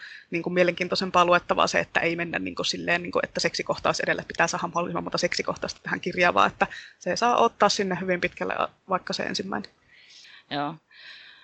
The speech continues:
Speaker 2: Niin, ja tuli muuten tuossa mieleen, että kun mä valitin noista sukupuolirooleista aiemmin, niin tota,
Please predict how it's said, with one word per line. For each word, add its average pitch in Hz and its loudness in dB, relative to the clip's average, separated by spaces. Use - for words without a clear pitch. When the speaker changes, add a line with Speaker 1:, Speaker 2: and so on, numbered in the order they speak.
Speaker 2:
Niin, 208 6
ja 190 8
tuli 175 4
muuten 175 0
tuossa 156 2
mieleen, 160 10
että 156 2
kun 151 -6
mä 143 4
valitin 160 4
noista 147 0
sukupuolirooleista 139 2
aiemmin, 139 0
niin 71 -4
tota, - 0